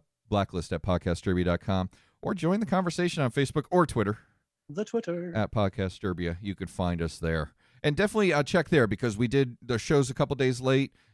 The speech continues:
Speaker 1: You know, we do have updates if there's ever gonna be a scheduling issue. We'll, uh, we'll post that on Facebook and Twitter. So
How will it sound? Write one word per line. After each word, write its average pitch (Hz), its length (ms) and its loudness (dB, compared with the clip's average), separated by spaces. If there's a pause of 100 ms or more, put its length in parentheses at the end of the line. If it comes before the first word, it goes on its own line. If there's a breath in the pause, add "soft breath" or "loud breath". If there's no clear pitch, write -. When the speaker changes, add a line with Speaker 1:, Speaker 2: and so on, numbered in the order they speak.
Speaker 1:
You 120 80 -2
know, 113 100 0
we 110 340 -4
do 131 140 0
have 120 120 4
updates 113 380 2
if 95 120 -6
there's 95 260 0
ever 101 160 0
gonna 98 140 -2
be 98 100 -2
a 95 40 -2
scheduling 95 460 -2
issue. 87 460 -2
We'll, 95 220 -2
uh, 92 120 0
we'll 95 120 -2
post 101 320 -2
that 92 160 -4
on 90 100 -6
Facebook 92 400 -6
and 85 80 -10
Twitter. 87 260 -2
So 78 280 -4